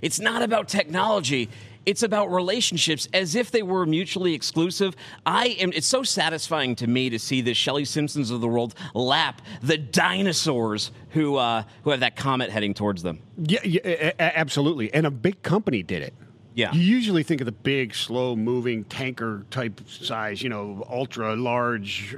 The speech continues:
Speaker 2: <laughs>
Speaker 1: Sure.
Speaker 2: capacity carriers.
Speaker 1: Or
Speaker 2: These
Speaker 1: the
Speaker 2: big
Speaker 1: stigma.
Speaker 2: companies are, are, they can't turn.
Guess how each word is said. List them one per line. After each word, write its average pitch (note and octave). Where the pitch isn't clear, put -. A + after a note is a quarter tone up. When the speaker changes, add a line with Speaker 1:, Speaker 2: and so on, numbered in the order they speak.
Speaker 2:
<laughs> B2
Speaker 1:
Sure. D#3
Speaker 2:
capacity C3+
carriers. B2+
Speaker 1:
Or C#4+
Speaker 2:
These A3+
Speaker 1:
the D#3
Speaker 2:
big -
Speaker 1:
stigma. A#3
Speaker 2:
companies A#2+
are, D3
are, C#3
they B2
can't E3
turn. A#2